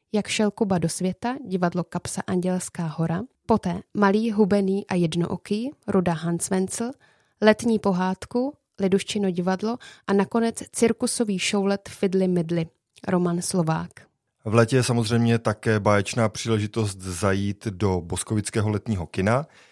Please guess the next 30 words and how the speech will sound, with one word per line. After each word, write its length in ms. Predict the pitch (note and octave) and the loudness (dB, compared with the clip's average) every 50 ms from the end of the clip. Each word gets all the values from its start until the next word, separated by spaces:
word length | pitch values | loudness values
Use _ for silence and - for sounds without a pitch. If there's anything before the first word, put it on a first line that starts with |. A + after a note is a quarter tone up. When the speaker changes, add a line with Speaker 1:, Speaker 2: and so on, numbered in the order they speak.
| _ _ _ _ | _ _ _ _
Speaker 2:
Kromě 320 | - G#2+ G#2 G#2+ G#2 G#2 | -2 0 2 2 2 2
běžné 340 | F#2 G2 G#2+ G2 F#2+ A2+ A2 | 2 0 0 0 0 0 -2
produkce 520 | F#2+ - G#2+ F#2 G2 G2+ - - - A#2 | -2 -2 -4 -4 -4 -6 -8 -6 -4 -4
se 140 | G2+ - A2+ | -4 -4 -6
zde 180 | G2 F#2+ G#2+ G2+ | -6 -6 -6 -6
koná 440 | - - G#2+ G2+ G2+ G2+ G2 F#2+ - - - | -4 -4 -4 -2 -2 -2 -2 -4 -6 -10 -14
v 120 | G2+ - - | -18 -20 -8
pátek 380 | _ - F#2 F2+ - - F#2+ | _ 0 0 0 0 -2 -6
čtvrtého 800 | - - - - G2+ F2 - - G#2+ G#2 G2 G2+ G#2 G#2 - - | -8 -10 -8 -4 -4 -4 -2 0 0 0 2 0 -2 -2 -2 -2
a 100 | G2+ F#2+ | -4 -4
v 60 | F2+ - | -4 -4
sobotu 360 | - - F#2+ F#2 F#2 - G#2 | -6 -8 -6 -6 -8 -8 -8
pátého 480 | - - F#2+ F2+ - - G2+ F#2+ G#2 | -4 -2 -2 -2 -2 -2 -6 -6 -6
srpna 460 | G2 - - F#2+ - - G#2+ G2+ F#2+ - - - - _ _ _ | -6 -6 -8 -8 -6 -4 -4 -4 -4 -6 -12 -18 -20 _ _ _
filmový 560 | _ - - A2+ G2+ G2 G#2 G#2 G2+ G2+ G#2 G2 | _ -4 0 0 2 2 2 0 0 0 -2 -4
víkend 540 | F#2+ G2+ G2 - - G#2+ G2 F#2 F2 - - | -4 -6 -6 -2 0 0 0 0 -2 -6 -10
Č 140 | - - G2+ | -8 -6 -4
S 100 | - - | -4 -4
F 160 | G#2 - - - | -4 -4 -4 -4
D 300 | E2+ E2+ F2+ G2+ B2 E3+ - _ _ _ _ _ _ _ _ _ _ | -4 -2 0 0 -2 -2 -6 _ _ _ _ _ _ _ _ _ _
a 340 | - F#2+ F#2 F2+ F2 E2+ E2+ - | 0 2 4 4 2 0 -2 -2
kromě 300 | - A2 G#2 G2+ G#2 G#2 | 0 0 2 2 2 2
dalších 480 | G#2 G#2 F#2+ - - A2+ G#2 - - - - _ _ _ _ | 2 0 0 0 -2 -4 -4 -6 -8 -12 -20 _ _ _ _
standardních 720 | - - - F2 E2+ F2+ F2 F#2 F2+ F#2 - G#2+ G2+ - | -20 -14 -10 -8 -6 -2 -2 -2 -2 -2 -2 -4 -4 -4
projekcí 480 | - G#2+ G2+ G2+ G2 - - - A2 G2+ | -4 -4 -2 -2 -2 -4 -6 -8 -8 -6
současných 560 | - - G2+ F#2 - A2 G#2 - G#2+ E2+ - | -6 -6 -6 -6 -6 -6 -6 -6 -6 -8 -8
filmů 440 | - G#2 G2+ G#2 A2 A#2 B2+ C3+ - - - - _ _ _ | -4 -4 -2 -2 -2 -2 -2 -4 -6 -10 -18 -20 _ _ _
promítnou 400 | - F#2+ F#2+ G#2+ G2+ G2+ A2+ G#2 | 0 0 2 2 0 0 0 -2
boskovičtí 720 | F#2+ G2 - - - A2 G2+ G2+ - - - - A2+ G2+ | 0 -2 -4 -4 -4 -4 -4 -4 -6 -10 -10 -10 -10 -8
kinaři 580 | - - G2+ F#2 F#2+ F#2+ F#2 F#2+ G#2 A2 A2+ | -4 -2 0 2 2 2 2 0 -2 -2 -2